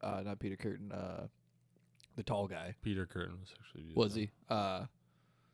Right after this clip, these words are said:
Speaker 1: God, I'm trying to think of somebody else. Uh, oh, Son of Sam, I believe he was as well. And then, God.
Speaker 2: Like,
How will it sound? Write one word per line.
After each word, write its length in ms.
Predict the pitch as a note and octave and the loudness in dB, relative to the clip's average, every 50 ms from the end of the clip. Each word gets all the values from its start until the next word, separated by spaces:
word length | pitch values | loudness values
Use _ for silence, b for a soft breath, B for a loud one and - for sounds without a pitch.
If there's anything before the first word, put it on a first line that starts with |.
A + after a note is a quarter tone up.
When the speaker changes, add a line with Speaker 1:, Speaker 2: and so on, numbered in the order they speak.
| _ _ _ - | _ _ _ -2
Speaker 1:
God, 200 | - A#2 G2 G2 G2+ | 0 0 0 -2 -6
I'm 80 | G2 F#2+ - | -10 -6 -2
trying 160 | - A2+ G2+ | -2 -2 -2
to 60 | G2 | -2
think 180 | - A2+ G2+ G#2 | -4 -4 -4 -4
of 60 | G2+ | -2
somebody 300 | - G#2+ G2+ G#2 G2+ G2+ | -2 -2 -2 0 2 2
else. 240 | G#2 G#2 G#2+ - - _ _ _ _ - | 2 2 2 -2 -8 _ _ _ _ 2
Uh, 300 | B2 A2+ G2+ F#2+ F#2+ G#2 A2+ - - _ _ _ _ _ _ _ _ _ _ _ _ _ _ _ _ _ _ _ - | 4 6 6 6 4 2 -2 -4 -10 _ _ _ _ _ _ _ _ _ _ _ _ _ _ _ _ _ _ _ 10
oh, 120 | D3 A#2 | 10 12
Son 220 | G2+ - D#3+ C#3+ B2 | 12 12 12 12 12
of 60 | G#2+ | 10
Sam, 380 | - C3 B2 A#2 A#2 A#2+ B2 C3 - | 8 8 8 8 6 4 2 0 -4
I 60 | - | -2
believe 300 | A2 A2 G#2+ A2 G#2+ G#2 | 0 2 2 2 2 0
he 140 | - A#2 G#2 | 0 0 2
was 280 | G#2 G2+ G2+ G#2 A2 | 4 4 2 2 -2
as 100 | G#2+ G2+ | -4 -4
well. 340 | G2+ G2 G2 F#2+ G2 G#2+ G#2+ _ _ _ _ _ _ _ _ _ _ _ _ _ _ _ _ _ - | 0 0 2 2 2 0 -2 _ _ _ _ _ _ _ _ _ _ _ _ _ _ _ _ _ 0
And 140 | - G#2+ G#2+ | 2 2 4
then, 340 | G#2 G2+ G2+ G2 F#2+ F#2+ G2+ - _ _ _ _ _ _ _ _ _ _ _ _ _ - - | 4 2 2 0 -2 -4 -6 -10 _ _ _ _ _ _ _ _ _ _ _ _ _ -2 2
God. 180 | E3+ D#3 - - - - _ _ - | 2 2 2 -2 -14 -20 _ _ -10
Speaker 2:
Like, 160 | A2+ G#2+ G2+ | -10 -10 -10